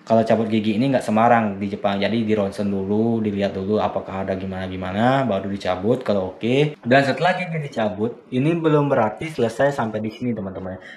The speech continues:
Dan perawatannya ini kurang lebih sekitar memakan waktu sampai dua bulan, teman-teman. Bayangin coba,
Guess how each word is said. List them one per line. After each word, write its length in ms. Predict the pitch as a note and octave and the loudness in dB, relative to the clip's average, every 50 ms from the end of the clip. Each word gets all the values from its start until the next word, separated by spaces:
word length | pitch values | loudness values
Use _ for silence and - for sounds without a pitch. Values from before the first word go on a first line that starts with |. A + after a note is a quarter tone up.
| - - A#2+ | -10 -2 4
Dan 320 | B2+ C#3+ D3+ D#3+ D#3+ D#3 | 6 6 6 6 4 2
perawatannya 560 | D3+ D3+ C3 C3 B2+ B2 - B2 A#2+ A#2+ A#2 A2 A2+ | 0 0 2 2 2 2 2 0 0 -2 -2 -2 -2
ini 320 | C3 D3 D3+ D#3 D#3 D3+ - - - - - | -2 -2 -2 -2 -4 -6 -10 -16 -20 -8 -2
kurang 240 | - A#2+ A#2 A2+ A2 | 2 2 4 4 2
lebih 80 | A#2 | 2
sekitar 320 | B2 - B2+ A2+ A2 A#2 A#2 | 0 -2 -2 -2 0 0 2
memakan 400 | A2+ A2 G#2+ G#2 - A2 G#2 G#2 | 2 2 2 2 0 0 -2 -2
waktu 160 | - - - | -2 -4 -6
sampai 240 | A2 G#2 G2 G2+ G2 | -4 -4 -2 -2 -2
dua 240 | F#2+ F#2+ F#2+ F#2 F2+ | -2 -2 -2 -2 -2
bulan, 240 | G2+ G#2+ A2 G2+ | -2 -2 -2 -2
teman-teman. 480 | F2+ F#2 F#2 F2+ E2+ F2+ F2+ F2+ F2 F2+ | -2 -4 -8 -8 -8 -8 -8 -10 -8 -4
Bayangin 400 | F#2+ G#2+ A2 A#2 A#2 B2 B2+ B2 | 0 2 4 4 4 4 2 2
coba, 320 | A#2 - F#2+ G2 - - | 0 0 -2 -2 -2 -4